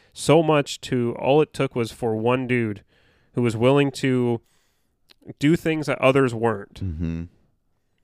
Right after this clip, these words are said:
Speaker 2: Break
Speaker 1: And
Speaker 2: those
Speaker 1: now,
Speaker 2: norms.
Speaker 1: and now you see that literally the, he, we have a guy who is a, who would, he honestly, he, he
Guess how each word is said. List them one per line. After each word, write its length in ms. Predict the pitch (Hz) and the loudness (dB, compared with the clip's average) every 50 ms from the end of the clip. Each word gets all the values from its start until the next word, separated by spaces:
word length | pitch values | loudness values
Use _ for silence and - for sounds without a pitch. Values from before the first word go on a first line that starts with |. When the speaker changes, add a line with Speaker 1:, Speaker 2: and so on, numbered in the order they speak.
| _ _ - | _ _ -6
Speaker 2:
Break 180 | 123 - 131 | -6 -4 0
Speaker 1:
And 120 | 135 131 - | 0 2 2
Speaker 2:
those 60 | 127 | 2
Speaker 1:
now, 180 | 131 135 139 143 | 4 4 4 4
Speaker 2:
norms. 180 | 120 120 110 131 | 4 4 2 2
Speaker 1:
and 120 | 127 127 | 2 2
now 220 | 127 127 135 143 147 | 2 4 4 4 4
you 220 | 143 131 135 135 | 2 2 0 0
see 680 | 127 - - - - - 151 139 123 113 110 110 107 107 - _ _ _ _ _ _ _ _ _ _ _ _ _ _ _ _ _ _ _ _ _ _ _ _ _ _ _ _ _ _ | -2 -4 -8 -12 -8 -6 -4 -4 -2 -2 -2 -4 -4 -6 -10 _ _ _ _ _ _ _ _ _ _ _ _ _ _ _ _ _ _ _ _ _ _ _ _ _ _ _ _ _ _
that 180 | - 135 127 117 - - | -4 -2 -2 -4 -6 -8
literally 400 | 131 127 127 147 185 190 135 120 | -4 0 4 4 4 4 4 2
the, 160 | 107 113 110 104 - - | 2 0 -2 -2 -6 -12
he, 140 | - 113 | -10 -8
we 160 | 127 127 135 135 | -6 -4 -4 -2
have 180 | 139 143 139 | -2 -2 -4
a 60 | 139 | -4
guy 300 | 127 120 117 117 117 117 | -2 -2 0 0 2 0
who 280 | 110 107 123 120 117 120 | 0 0 0 0 0 0
is 200 | 113 117 120 123 | -2 -2 -2 -2
a, 100 | 131 127 _ _ - 120 | -4 -4 _ _ -8 -4
who 100 | 127 147 | 0 2
would, 220 | 156 160 147 120 123 _ _ - - - - - | 4 2 2 0 -6 _ _ -20 -20 -20 -18 -16
he 160 | 120 135 127 | -10 -6 -2
honestly, 440 | 135 139 139 123 - 143 131 127 120 | 0 0 0 0 -2 -2 -4 -4 -4
he, 240 | - 135 131 123 - | -6 -6 -8 -6 -6
he 240 | 123 123 131 127 | -6 -4 -4 -4